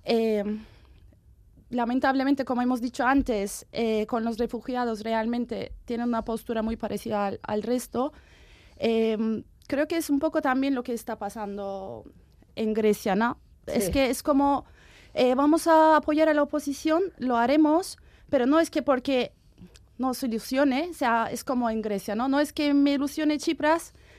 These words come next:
Speaker 1: pero si no, es que tiene que, o sea, es para
Speaker 2: Si
Speaker 1: que
Speaker 2: no,
Speaker 1: se
Speaker 2: se quedan
Speaker 1: vaya.
Speaker 2: dichos aquí, ¿no?
Speaker 1: <laughs> Sí, entonces es un poco lo que está pasando también.
Speaker 2: Bueno, eso será el domingo que viene.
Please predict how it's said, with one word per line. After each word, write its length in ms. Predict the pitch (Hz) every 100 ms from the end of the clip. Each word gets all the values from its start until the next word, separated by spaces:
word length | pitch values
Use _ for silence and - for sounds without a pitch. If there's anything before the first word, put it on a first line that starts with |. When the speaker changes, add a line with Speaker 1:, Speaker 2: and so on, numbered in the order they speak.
| _
Speaker 1:
pero 180 | 262 254
si 160 | - 269
no, 280 | 320 320 - - -
es 160 | - -
que 100 | 269
tiene 280 | 311 320
que, 340 | 269 247 220 - -
o 40 |
sea, 260 | 269 240 269
es 100 | -
para 160 | 294
Speaker 2:
Si 40 | 294
Speaker 1:
que 60 |
Speaker 2:
no, 40 | 302
Speaker 1:
se 100 | 311
Speaker 2:
se 40 |
quedan 140 | 294 302
Speaker 1:
vaya. 320 | 302 247 220 226
Speaker 2:
dichos 240 | 226 - 160
aquí, 160 | 170 156
¿no? 100 | 202
Speaker 1:
<laughs> 0 |
Sí, 200 | 196 175 - 180
entonces 520 | - 240 262 269 - - - - - 156 - - - -
es 140 | 226
un 80 | 226
poco 240 | 214 214 202
lo 80 |
que 80 | 196
está 200 | 202 208
pasando 380 | 196 180 202 190
también. 400 | - 185 202 185 - - - - - - -
Speaker 2:
Bueno, 260 | 165 147 143
eso 240 | 190 208
será 220 | 185 175
el 80 | 180
domingo 260 | 170 160 151
que 100 | 160
viene. 320 | 156 185 269